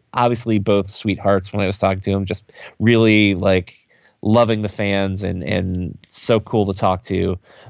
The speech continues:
But I would just mention that if you are a fan of Carpenter and, uh, you wanna look a little deeper, at least on some of the things that were going on behind the scenes, I would highly recommend the book. It's not,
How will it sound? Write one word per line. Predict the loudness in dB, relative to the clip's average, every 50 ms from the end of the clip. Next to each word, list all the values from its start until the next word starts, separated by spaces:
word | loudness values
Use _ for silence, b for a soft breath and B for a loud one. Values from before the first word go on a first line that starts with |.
| B B
But | 0 2
I | 2 2 2
would | 0 -2
just | -4 -8 -10 -12 -16
mention | -18 -16 -16 -12 -8 -4 -2 -2 -2 -2 -4 -6 -6 -6 -6 -8 -10 -10 -14 _ _ _ _ _ _ _ _ _ _ _ _ _ -14
that | -6 -2 0 2 2 2
if | 0 -2 -2 -4
you | -4 -2 -2 -2 0 0
are | 0 2 2 2 0
a | 0
fan | 0 -2 -2 -2
of | -2 -4
Carpenter | -2 -2 -2 0 -2 -2 -2 2 2 2 2 0 -2 -6 -6 -2
and, | 0 0 0 0 0 -2 -4 -4 -8 B B B B B B B
uh, | 0 2 4 4 4 4 4 2 0 -2
you | -4 -4 -2 0 2
wanna | 2 2 0 -2 _ -2 0 0 2 2
look | 0 0 -2 -2
a |
little | -4 -2 0 0 0 0 0
deeper, | 0 -2 -2 -2 0 0 0 2 0
at | 0 -2
least | -2 -2 -2 -2 -2 0
on | 0 2 2 0 -2 -4
some | -8 -6 -6
of | -6 -4
the | -4
things | -4 -2 -2
that | -2 -2
were | -2 -2 -2
going | 0 0 -2 0 -2
on | -2 -2 -2
behind | -2 -2 -2 0 0 0
the | -2
scenes, | -4 -4 -4 -4 -4 -2
I | -4
would | -4 -4
highly | -4 -4 0 0 2 2 2 0
recommend | -2 -4 -4 -4 -4 -4 -6
the | -4
book. | -2 0 0 0 0 -4
It's | -6 -2 0
not, | 2 2 2 0